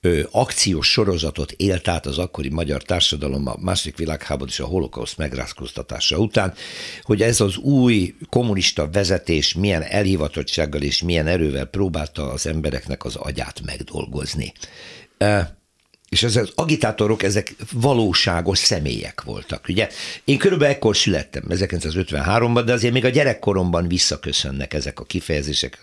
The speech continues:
amiket a dokumentumokban is vannak, hogy, ö, polgári elhajlás, hogy kispolgári nem tudom én micsoda,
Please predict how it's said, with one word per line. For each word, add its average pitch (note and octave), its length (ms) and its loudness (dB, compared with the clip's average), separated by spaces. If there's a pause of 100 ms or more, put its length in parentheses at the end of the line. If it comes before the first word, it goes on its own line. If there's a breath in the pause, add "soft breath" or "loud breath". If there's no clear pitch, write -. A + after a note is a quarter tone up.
(120)
amiket - 360 -8
a C#2 120 -6 (260 loud breath)
dokumentumokban D#2+ 800 0
is C2+ 160 -2
vannak, G#2+ 420 2 (380 loud breath)
hogy, C#2 600 0
ö, A#1+ 280 -4 (380)
polgári D#2 440 0
elhajlás, D2 1000 0
hogy - 200 -10
kispolgári C2 800 -4
nem B1+ 140 -6
tudom - 300 -10
én - 80 -12
micsoda, D2+ 600 0